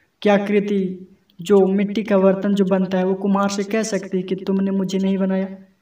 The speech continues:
कभी नहीं। मेरे दोस्तों, जिसने हमें बनाया है, जिसने हमें रचा है, वो हर समय हर घड़ी हमको देखता है।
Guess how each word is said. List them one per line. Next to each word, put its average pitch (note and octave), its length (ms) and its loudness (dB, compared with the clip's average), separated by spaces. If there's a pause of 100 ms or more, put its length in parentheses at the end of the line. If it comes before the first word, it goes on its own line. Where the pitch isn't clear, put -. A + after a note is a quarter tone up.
(300)
कभी G3+ 260 4
नहीं। F3 280 0 (720)
मेरे F#3+ 120 0
दोस्तों, F#3+ 680 -2 (240)
जिसने G3+ 340 0
हमें G3 280 2
बनाया F#3 360 0
है, F#3+ 240 -8 (320)
जिसने F#3+ 260 -2
हमें G3 220 2
रचा F#3+ 340 2
है, F#3 200 -2 (400)
वो F#3 100 2
हर G3 180 2
समय G3 280 0
हर G3 240 0
घड़ी F#3 240 0
हमको F3+ 320 -2
देखता F3 380 -4
है। E3 220 -12